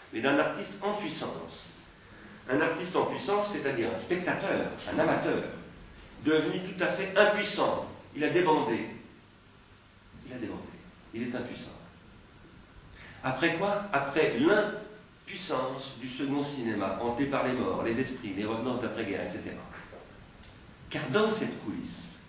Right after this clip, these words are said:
se tient un soldat. Le soldat de Baltimore.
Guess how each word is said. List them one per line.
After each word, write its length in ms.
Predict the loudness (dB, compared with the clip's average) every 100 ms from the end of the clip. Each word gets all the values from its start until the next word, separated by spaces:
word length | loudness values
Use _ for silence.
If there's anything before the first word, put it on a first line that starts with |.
| -20 -20 -18
se 120 | -2 0
tient 440 | 2 4 4 2 -2
un 100 | -4
soldat. 540 | -2 -2 -2 -2 -8 -10 -16 -20 -20 -20 -20 -20 -20 -20 -20 -20 -20 -20 -20 -20 -20 -20 -12 0
Le 100 | 2
soldat 360 | 2 4 4
de 60 | 6
Baltimore. 720 | 6 4 2 -2 -2 -4